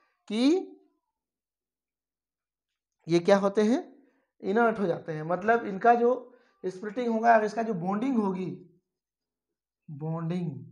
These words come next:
bonding with ligand,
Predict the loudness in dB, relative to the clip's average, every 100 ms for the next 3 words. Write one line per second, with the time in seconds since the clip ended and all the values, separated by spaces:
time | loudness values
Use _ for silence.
0 | -20 _ _ _ _ _ _ _ _ -8
1 | -6 -4 -2 -2 -4 -6 -8 -8 -10 -10
2 | _ _ _ _ _ _ _ _ _ _
3 | _ _ _ _ -14 -8 -6 -4 -2 -4